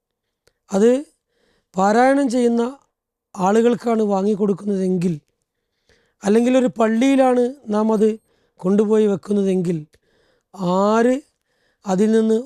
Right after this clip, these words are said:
ഒരായത്ത് പാരായണം ചെയ്താലും അതിൻ്റെ ഓരോ ഹർഫിനും പത്ത് നന്മകൾ വീതം നമുക്ക് ലഭിച്ചുകൊണ്ടിരിക്കുകയാണ്. അയാൾ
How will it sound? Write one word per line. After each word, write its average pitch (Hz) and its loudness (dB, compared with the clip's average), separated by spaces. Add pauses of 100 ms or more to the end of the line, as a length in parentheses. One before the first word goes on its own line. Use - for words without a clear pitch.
ഒരായത്ത് 226 0
പാരായണം 202 -2
ചെയ്താലും 170 -6 (840)
അതിൻ്റെ 208 0
ഓരോ 226 4 (140)
ഹർഫിനും 220 -2 (680)
പത്ത് - -6
നന്മകൾ 254 2
വീതം 214 -2 (500)
നമുക്ക് 180 -4
ലഭിച്ചുകൊണ്ടിരിക്കുകയാണ്. 170 -4 (1600)
അയാൾ 190 2